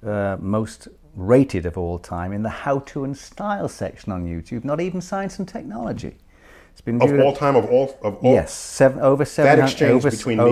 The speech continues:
Speaker 2: and Richard Dawkins.
Speaker 1: seven hundred thousand views. And what you said to him after he had felt that, uh, one of the other presenters', um, presentations perhaps was lacking.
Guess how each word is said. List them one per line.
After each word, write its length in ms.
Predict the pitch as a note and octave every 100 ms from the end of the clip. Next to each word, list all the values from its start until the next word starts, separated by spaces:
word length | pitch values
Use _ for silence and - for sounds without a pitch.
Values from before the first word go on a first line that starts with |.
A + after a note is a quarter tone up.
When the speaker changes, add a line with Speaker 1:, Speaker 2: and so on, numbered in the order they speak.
| A2
Speaker 2:
and 80 | G#2
Richard 0 |
Dawkins. 100 | G#2
Speaker 1:
seven 300 | C3 B2 A#2+
hundred 320 | A#2 A2+ A2
thousand 640 | - G#2+ G2 G2 G#2 F#2
views. 500 | F2 A2+ F#2 D2 E2
And 220 | - G#2+ G#2+
what 160 | C#3
you 160 | D3+ D3+
said 400 | D#3 - D#3 D3+
to 140 | - F2+
him 440 | - D#2 D#2 A#2+ -
after 380 | G#2 G2 G#2+ G#2
he 220 | F2 G2+
had 340 | F#2+ F#2 F2+ E2 - - - - - _ _ _ _ - - _ _ _ _
felt 340 | - A2 A2
that, 360 | A#2 - _ -
uh, 200 | G#2 F#2+
one 180 | F#2+ G2
of 60 | F#2+
the 80 |
other 120 | G2 G#2
presenters', 640 | - G2 F#2 G2+ F#2+ - _ -
um, 440 | G2 F2+ F2 G#2
presentations 720 | - G2+ G2 G2 F#2+ - F#2+
perhaps 500 | E2+ A2+ F#2+ F#2 -
was 400 | G2 F2 - - -
lacking. 520 | F#2+ F2+ - E2 C#3+